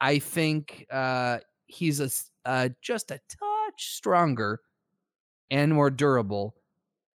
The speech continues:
And at the end of the day, I think if he can get Pepsi Man inside of him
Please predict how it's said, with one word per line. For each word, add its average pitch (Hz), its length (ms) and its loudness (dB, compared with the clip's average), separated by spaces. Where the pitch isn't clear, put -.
And 170 240 2
at 185 160 0
the 208 120 2
end 294 120 0
of 330 80 -2
the 302 60 0
day, 247 320 4
I 170 140 4
think 302 300 -2
if - 140 -2
he 285 200 0
can 226 300 -2
get 208 320 0
Pepsi 220 360 0
Man 117 460 2
inside 202 760 4
of 120 120 -2
him 92 360 -10